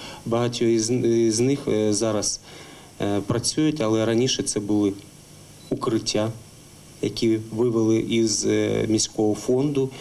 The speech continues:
і були приватизовані, були виведені із, е, державного міського реєстру. І зараз ми працюємо над тим, щоб їх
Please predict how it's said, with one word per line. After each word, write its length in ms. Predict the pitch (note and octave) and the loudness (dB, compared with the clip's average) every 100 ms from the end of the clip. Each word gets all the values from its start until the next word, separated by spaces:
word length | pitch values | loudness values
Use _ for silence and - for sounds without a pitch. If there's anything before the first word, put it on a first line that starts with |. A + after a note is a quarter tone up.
| - - - | -16 -8 -4
і 80 | |
були 380 | G2 G#2+ G#2+ G2+ F#2+ - | 0 2 4 2 0 -2
приватизовані, 960 | A2 A2 A2+ G#2+ G#2+ C3+ C#3+ C3 A#2 F#2+ G2+ G2 | 0 -2 -2 -2 2 2 2 2 0 -2 -8 -4
були 200 | G#2 G#2 | 0 2
виведені 680 | G2+ A#2 C3+ C#3 B2+ B2+ B2 | 2 2 2 0 0 2 2
із, 480 | A2+ A#2 A2 - - | 2 2 2 -2 0
е, 280 | A2+ A2+ A2 A2+ - - - - G#2 G#2 G2+ G2+ G2 G2 - G#2+ A2+ | 2 2 0 -4 -16 -16 -12 -6 -2 0 0 2 2 2 0 0 -2
державного 720 | A2 A#2+ A2+ G#2+ G#2 G#2 G2+ - - G#2+ | -2 0 2 2 2 2 -2 -6 -8 -2
міського 680 | A2 A2 - A2 G#2+ A2 A2 | 0 0 0 2 2 2 2
реєстру. 580 | A2 G#2 G2+ - - G#2+ - - - - | 2 4 2 0 -4 -6 -8 -16 -14 -4
І 260 | A2+ A2+ G#2+ | 0 2 2
зараз 480 | B2 D3+ D#3+ - | 2 2 0 0
ми 100 | A#2 | -2
працюємо 420 | A#2 A2 - A#2 A2+ | 0 -2 0 2 4
над 220 | A2+ A2+ | 2 0
тим, 160 | D#3+ | -2
щоб 460 | D#3 - A#2 A2 - | 0 0 0 0 0
їх 260 | C3+ A#2 | 0 0